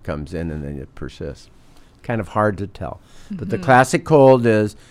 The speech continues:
Speaker 1: a fever, a sore throat, ache all over, and then it goes, that goes away, and you have a hacky cough for two weeks.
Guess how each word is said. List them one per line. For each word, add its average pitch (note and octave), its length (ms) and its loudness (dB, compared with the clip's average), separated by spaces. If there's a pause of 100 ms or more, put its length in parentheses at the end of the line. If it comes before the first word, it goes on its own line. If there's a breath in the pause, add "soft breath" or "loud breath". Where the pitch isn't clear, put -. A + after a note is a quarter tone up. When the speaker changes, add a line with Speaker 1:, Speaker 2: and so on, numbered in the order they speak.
(300 soft breath)
Speaker 1:
a G#2 100 -4
fever, A2+ 560 0
a F#2+ 40 -2
sore A#2 300 0
throat, G2+ 540 -2
ache A2+ 220 -4
all G#2 240 0
over, F#2+ 400 -2
and G2 280 -6
then F2+ 320 -6 (140)
it G2+ 180 -10
goes, G2 280 -2
that A#2+ 420 -2
goes A2 240 -2
away, D#2 380 -12 (640 soft breath)
and F#2+ 200 -6
you F#2+ 100 -4
have F#2 280 -4
a E2+ 100 -6
hacky G2 380 -6
cough E2+ 300 -6
for D#2+ 80 -10
two D#2+ 220 -10
weeks. - 420 -12